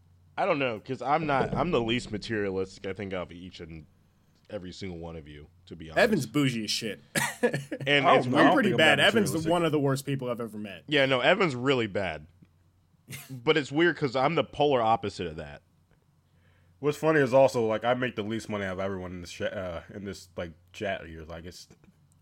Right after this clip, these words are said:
Speaker 2: But in a way, that makes the most sense, though. <laughs>
Speaker 1: Yeah,
Speaker 3: Yeah.
Speaker 1: but that, and it, it's weird 'cause, I mean,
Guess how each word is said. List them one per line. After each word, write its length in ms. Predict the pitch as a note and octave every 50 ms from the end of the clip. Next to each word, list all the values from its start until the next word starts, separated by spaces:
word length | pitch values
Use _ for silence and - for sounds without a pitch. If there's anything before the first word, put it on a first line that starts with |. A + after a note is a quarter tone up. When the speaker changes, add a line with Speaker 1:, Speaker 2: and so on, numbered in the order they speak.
| _ _ -
Speaker 2:
But 160 | G3 G#3+ A3
in 100 | B3 A#3+
a 80 | B3+
way, 200 | B3+ C#4 C#4+ C#4
that 180 | A#3+ A3+ A3 G3+
makes 240 | G#3+ G#3+ G#3+ G#3+ -
the 100 | G3+ F3+
most 300 | F3+ F#3 F3+ D3+ - -
sense, 280 | A#2 G2 D#2 - -
though. 200 | - - - - - -
<laughs> 100 | - -
Speaker 1:
Yeah, 200 | - D#3+ D#3 A#2+ A2
Speaker 3:
Yeah. 200 | G#2 F#2+ F2+ - - -
Speaker 1:
but 80 | B2
that, 180 | B2+ B2 G#2 B1 - _ _ _ _ _ _ _ _ _ _ _ _ _ - - _ _ -
and 220 | C#3 D#3 D#3 C#3 B2+ -
it, 180 | C3 C#3 C3+ -
it's 200 | D3 D3 C3 -
weird 280 | C3 C#3+ D#3 E3+ E3 -
'cause, 220 | - D3+ C3+ A2+ - G2+
I 80 | C#3
mean, 260 | D#3+ E3 D#3+ D3 B2